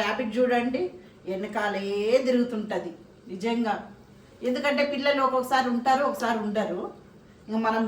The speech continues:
దాంతో మాట్లాడుతూ చేస్తుంటాం కదండి, అంత ప్రేమ చూపిస్తుంది నిజంగా. నాకు వాటిని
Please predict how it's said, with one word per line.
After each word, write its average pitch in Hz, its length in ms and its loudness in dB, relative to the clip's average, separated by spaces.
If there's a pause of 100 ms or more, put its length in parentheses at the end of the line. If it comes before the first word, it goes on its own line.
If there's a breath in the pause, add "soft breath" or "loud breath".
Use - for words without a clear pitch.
దాంతో 220 260 2 (120)
మాట్లాడుతూ 220 440 -2 (200)
చేస్తుంటాం 208 580 -6
కదండి, 190 320 -6 (120)
అంత 190 360 -10 (220)
ప్రేమ 208 200 -2 (140)
చూపిస్తుంది 190 520 -8 (100)
నిజంగా. 208 480 -4 (720 loud breath)
నాకు 185 260 -6 (180)
వాటిని 202 340 0